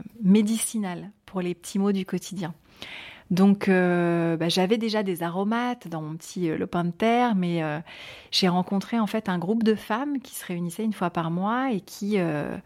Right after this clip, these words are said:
euh, transmettaient en fait des connaissances, notamment, euh, Myriam, qui est une spécialiste des plantes du Moyen Âge, qui chaque mois nous apprenait à fabriquer un macérat de plantes, un,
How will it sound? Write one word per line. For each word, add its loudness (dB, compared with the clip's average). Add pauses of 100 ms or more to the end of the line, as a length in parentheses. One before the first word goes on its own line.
(600)
euh, -2 (100)
transmettaient 0
en -2
fait -6
des -4
connaissances, -4
notamment, 0
euh, -4 (220)
Myriam, 2
qui -4
est -4
une -20
spécialiste 0
des 0
plantes 2
du -2
Moyen -2
Âge, -2 (640)
qui 4
chaque 2
mois 2
nous 0
apprenait -2
à -2
fabriquer -4
un 0
macérat -4
de -14
plantes, -6
un, -4